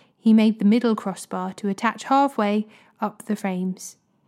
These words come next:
It ran all the way from one end of the tabernacle to the other. He overlaid the frames with gold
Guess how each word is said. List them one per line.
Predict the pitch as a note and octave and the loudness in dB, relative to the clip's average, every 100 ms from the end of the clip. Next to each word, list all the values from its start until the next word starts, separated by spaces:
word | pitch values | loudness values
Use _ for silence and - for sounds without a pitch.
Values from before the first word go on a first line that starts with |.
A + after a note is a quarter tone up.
| _ _ _ _ _ _ _ - | _ _ _ _ _ _ _ 0
It | D4 C4+ | 2 2
ran | C4+ C#4+ G#3+ G#3 | 2 4 2 4
all | B3+ C#4 | 2 4
the | D4 | 4
way | C#4+ B3+ G#3+ | 4 2 0
from | - A3+ | 2 2
one | A#3+ C4 | 4 6
end | C4 C4 | 4 4
of | B3 | 2
the | |
tabernacle | B3+ C4 A3+ G#3+ G3 - G3+ | 0 0 2 0 -2 -8 -12
to | - G#3 | -6 -2
the | G#3+ G#3 | 0 0
other. | G3 G3 - _ _ _ _ _ - - | -2 -8 -14 _ _ _ _ _ -20 -20
He | _ A#3 A#3+ | _ 4 4
overlaid | A#3 A3 A3 A3+ | 4 4 2 0
the | G3+ | -2
frames | G#3 G3+ A3+ A3 | 0 4 4 2
with | G#3 | -4
gold | - G3+ A3+ D#4 | -2 0 0 -2